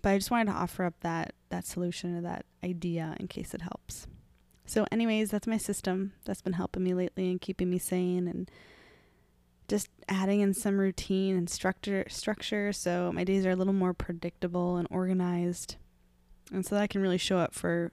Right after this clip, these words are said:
each thing in my life as it comes up. During my morning me time, I get to really reconnect with myself, get grounded for the day,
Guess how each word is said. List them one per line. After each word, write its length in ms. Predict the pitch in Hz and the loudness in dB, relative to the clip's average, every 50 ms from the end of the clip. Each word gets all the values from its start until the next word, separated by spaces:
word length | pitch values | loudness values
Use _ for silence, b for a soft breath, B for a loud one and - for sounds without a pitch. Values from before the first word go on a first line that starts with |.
| _ - | _ -6
each 240 | - 196 - - - | -6 -4 -4 -4 -2
thing 240 | - 196 190 185 175 | 0 2 2 2 2
in 80 | 175 | 0
my 120 | 175 170 170 | -2 -2 -4
life 320 | 170 - - 175 - - - | -4 -4 -4 -6 -6 -6 -6
as 100 | 175 180 | -6 -6
it 80 | - | -6
comes 300 | - - 170 170 170 170 | -6 -4 -4 -2 -2 -2
up. 160 | 160 160 - - _ _ _ _ _ _ _ _ _ _ _ _ _ _ _ _ _ _ _ _ _ _ _ - | -2 -4 -6 -8 _ _ _ _ _ _ _ _ _ _ _ _ _ _ _ _ _ _ _ _ _ _ _ -6
During 300 | - 175 170 180 180 180 | -2 2 2 4 4 4
my 300 | 180 175 175 180 175 180 - - | 4 2 2 2 0 -2 -4 -2
morning 340 | 185 180 175 180 175 185 | 0 2 2 4 4 4
me 160 | 196 214 226 220 | 4 2 0 -2
time, 500 | - 214 208 202 202 208 208 - - - | -2 -4 -2 -2 -2 -2 -2 -4 -4 -8
I 60 | - | -8
get 160 | - - - - | -8 -8 -8 -6
to 220 | - 175 180 190 - - - | -8 -8 -8 -10 -14 -18 -16
really 460 | - 196 202 220 226 220 208 208 196 185 | -12 -6 -2 -2 0 0 0 0 0 0
reconnect 460 | 185 190 185 - - 180 180 - - | 0 0 -2 -2 -4 -6 -6 -6 -8
with 100 | - - | -6 -4
myself, 500 | 180 180 - - - - 185 - - - b b b b b b b b b b _ _ _ _ - | -4 -4 -4 -6 -8 -10 -10 -14 -20 -20 b b b b b b b b b b _ _ _ _ -12
get 160 | - 180 - | -10 -10 -2
grounded 380 | - 196 190 190 190 190 180 | 2 6 6 8 8 6 4
for 80 | - 185 | 2 0
the 80 | 180 175 | 0 0
day, 380 | 180 175 175 175 175 170 - | 0 0 0 0 -2 -2 -4